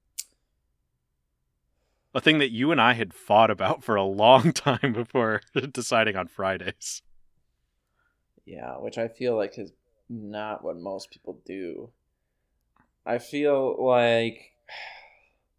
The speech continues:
Speaker 2: it's, it's gotta be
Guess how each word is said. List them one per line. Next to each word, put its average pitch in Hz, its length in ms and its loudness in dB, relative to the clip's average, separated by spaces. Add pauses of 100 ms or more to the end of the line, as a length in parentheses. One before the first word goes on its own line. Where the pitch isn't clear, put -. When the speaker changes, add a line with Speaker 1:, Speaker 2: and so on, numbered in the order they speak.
(1400)
Speaker 2:
it's, 160 220 -2 (140)
it's 160 160 -4
gotta 175 220 6
be 190 120 -6